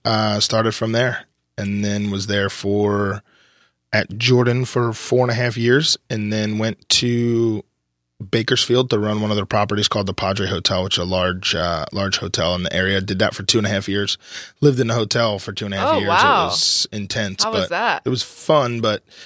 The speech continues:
Speaker 1: you, some days you wouldn't l-,
Speaker 2: Yeah.
Speaker 1: walk outside for, you know, weeks at a time.
Speaker 2: Wow.
Speaker 1: So,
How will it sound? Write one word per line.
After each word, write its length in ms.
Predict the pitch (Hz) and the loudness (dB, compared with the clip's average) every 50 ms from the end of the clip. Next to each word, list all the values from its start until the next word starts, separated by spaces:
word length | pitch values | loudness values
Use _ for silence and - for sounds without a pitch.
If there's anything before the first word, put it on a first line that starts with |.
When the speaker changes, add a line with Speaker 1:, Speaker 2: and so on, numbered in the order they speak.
| - _ _ | -20 _ _
Speaker 1:
you, 200 | - 110 101 101 | -6 -6 -4 -2
some 220 | 107 - - 131 120 | 0 2 2 4 4
days 260 | 110 107 107 104 107 | 4 2 2 2 0
you 80 | 110 104 | -2 0
wouldn't 260 | 107 107 107 101 - - | 0 0 -2 -4 -4 -4
l-, 300 | 98 104 107 90 - - - | -2 -2 -2 -2 -4 -8 -10
Speaker 2:
Yeah. 280 | 104 104 101 87 98 110 | -10 -8 -6 -6 -2 2
Speaker 1:
walk 240 | 117 113 113 - - | 4 4 4 4 2
outside 560 | 107 101 - - - 117 101 101 113 117 117 | 0 0 0 0 0 2 2 2 2 0 -2
for, 500 | - - 107 104 101 95 95 92 92 - - - _ _ _ _ _ _ _ - | -2 0 0 2 2 2 0 0 -2 -4 -8 -12 _ _ _ _ _ _ _ -6
you 100 | 110 101 | -4 -2
know, 140 | 90 90 90 | -2 -2 -2
weeks 340 | 98 110 120 117 - - | 0 0 0 2 2 2
at 100 | 98 95 | 2 2
a 60 | 95 92 | 2 2
time. 320 | - 98 95 95 95 92 - - - | 0 0 -2 -2 -2 -4 -6 -10 -12
Speaker 2:
Wow. 160 | 165 170 - - - | -10 -8 -6 -4 -2
Speaker 1:
So, 380 | - - 123 107 101 95 92 92 | 0 2 2 4 2 2 0 0